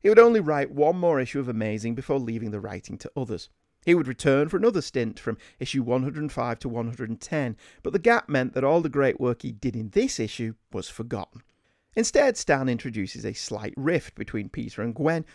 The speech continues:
over her interest in Flash Thompson, a plot that reveals it's purely platonic, and she's trying to help Flash get over some of his problems from being in Nam. Mary Jane keeps hurling herself at Peter with all the subtlety of a boulder rolling down a mountain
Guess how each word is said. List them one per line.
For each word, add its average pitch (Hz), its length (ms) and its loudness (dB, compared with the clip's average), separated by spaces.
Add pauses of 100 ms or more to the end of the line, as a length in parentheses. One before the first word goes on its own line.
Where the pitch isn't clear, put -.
(140)
over 196 160 4
her 202 260 0
interest 113 380 -6
in 127 80 -4
Flash - 360 -12
Thompson, - 440 0 (260)
a 123 80 -10
plot - 300 2
that 135 100 0
reveals 123 380 -4
it's - 100 -10
purely 220 340 0
platonic, 117 600 -4 (140)
and - 120 -4
she's 185 160 -6
trying 165 220 0
to 147 60 -2
help - 240 -4
Flash - 320 -8
get 123 140 -2
over 113 200 -2
some 120 160 -6
of 117 100 -4
his 113 120 -6
problems 107 400 -6
from 120 100 -6
being 98 200 -6
in 92 180 -8
Nam. 120 400 -4 (720)
Mary 180 240 8
Jane 170 400 6
keeps - 220 -8
hurling 135 380 2
herself 123 340 -4
at - 100 -10
Peter 139 300 -6
with 143 100 -2
all 117 140 -2
the 110 100 -10
subtlety 135 500 -6
of 117 100 -2
a 127 40 -2
boulder 139 460 6
rolling 113 300 -2
down 120 180 -4
a 113 40 -4
mountain 151 460 0